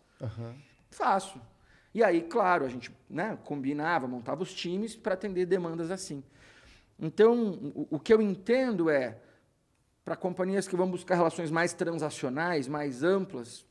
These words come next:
Speaker 2: talvez as grandes sejam o caminho, mas pra quem quer alguém quase como um, um conselheiro consultivo, pra não só discutir a posição, mas pra onde tá indo o negócio, o que que o
Speaker 1: Interessante.
Speaker 2: mercado tá fazendo, aí as empresas menores costumam, por esse grau de proximidade, funcionar melhor.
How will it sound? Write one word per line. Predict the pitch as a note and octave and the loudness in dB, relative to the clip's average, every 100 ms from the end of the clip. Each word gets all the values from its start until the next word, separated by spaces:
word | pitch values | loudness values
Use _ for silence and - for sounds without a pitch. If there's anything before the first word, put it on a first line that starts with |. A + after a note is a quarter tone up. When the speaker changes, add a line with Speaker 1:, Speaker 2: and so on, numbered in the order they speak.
| _ _ - | _ _ 0
Speaker 2:
talvez | G3 F#3+ | 2 2
as | F#3+ | 0
grandes | D#3 F3 E3+ | 0 -2 -4
sejam | - D#3 D#3 | -6 -6 -6
o | |
caminho, | D#3 D3+ C#3+ D#3 F3 F3 - - - - | -6 -6 -6 -8 -10 -16 -20 -20 -20 -6
mas | D#3 | -6
pra | - F3 | 0 0
quem | E3 F#3 F#3 | 0 -2 -2
quer | F#3 F3 | 2 6
alguém | E3 D3+ D3+ D#3 D#3 C#3+ C3 A2 - | 6 4 0 0 0 0 -2 -6 -6
quase | - G3+ G#3 | 0 0 0
como | G3+ G3 | -4 -4
um, | G3 F3+ D#3+ D3+ C#3+ C#3 | -4 -6 -8 -8 -8 -10
um | |
conselheiro | A2+ F3 E3 F3 D3+ D#3 E3+ C#3+ B2+ - | -6 -6 -2 -2 4 4 4 2 -2 -4
consultivo, | E3 D#3+ E3 C3 - F3 F#3+ C#3+ A#2 - - - - _ _ | -4 -2 -4 -6 -4 2 4 2 -2 -10 -20 -20 -20 _ _
pra | D#3 | -2
não | D3+ G3+ | 2 4
só | G#3+ G3 | 6 4
discutir | F#3+ - E3 F3+ | 4 -2 2 6
a | F3+ | 6
posição, | F3+ F3 C#3 C3+ - E3 | 6 -2 -4 -6 -4 -2
mas | C#3 | -2
pra | C3 D#3 | 0 0
onde | E3 | 0
tá | D3+ D3 | -4 -4
indo | D#3+ | -4
o | |
negócio, | C#3+ B2+ C3 D#3 D3 A#2 - | -6 -4 -2 0 0 -4 -10
o | B2 | -8
que | G#2+ | -6
que | F3 | 0
o | |
Speaker 1:
Interessante. | A3+ | 2
Speaker 2:
mercado | G3+ - F3 F#3 G3 C#3 | 2 2 0 2 0 -2
tá | C3+ | -4
fazendo, | - B2+ B2+ D#3 E3+ B2 A2 - - - - | -4 -4 -2 -4 -4 -8 -12 -20 -20 -20 -10
aí | - D#3+ D#3 | 0 4 4
as | E3 D3+ | 2 0
empresas | D#3 E3 E3 D3+ | -2 -2 0 -2
menores | D3+ C#3+ D3 D#3 | -2 0 2 2
costumam, | - D3 - D3+ D#3 | -2 -10 -6 -4 -2
por | C3+ - D#3+ | -4 0 0
esse | D3+ | 0
grau | D3+ E3 E3+ | 2 4 4
de | D3+ | 2
proximidade, | D#3+ - C#3+ B2+ C#3 - | -8 -6 -4 0 -2 -2
funcionar | C#3+ - C3 | -10 -8 -6
melhor. | B2+ A2 F#2+ | -6 -8 -10